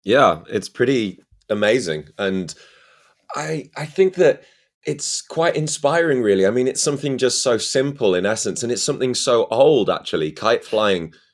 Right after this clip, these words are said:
has been around for centuries, m-, maybe even longer. I'm not even sure if we know exactly how long this activity's been around. And it's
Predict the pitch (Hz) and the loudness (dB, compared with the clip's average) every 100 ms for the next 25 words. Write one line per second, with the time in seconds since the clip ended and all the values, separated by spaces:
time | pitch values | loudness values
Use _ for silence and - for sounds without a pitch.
0 | _ - 98 120 107 98 98 98 92 - | _ -8 -2 0 0 2 2 2 -2 0
1 | 90 85 80 _ - - 110 127 139 107 | 2 2 -2 _ -14 -2 0 0 0 0
2 | 82 71 - 131 117 147 165 147 120 104 | 0 -4 -10 -6 0 2 2 0 0 2
3 | 123 139 85 - - 92 113 123 110 104 | 2 2 -2 -4 -8 -2 0 0 0 -4
4 | 95 107 98 85 92 90 98 104 80 90 | -4 0 0 0 -4 0 0 0 0 -2
5 | - 80 82 80 82 71 73 _ _ 78 | -4 -4 -2 -2 -2 -6 -10 _ _ -4
6 | 87 - - 82 - 80 76 76 - 76 | -4 -4 -4 -4 -4 -6 -6 -8 -8 -8
7 | 71 - 50 - _ _ _ - 92 90 | -6 -8 -8 -14 _ _ _ -2 0 -2
8 | - | -4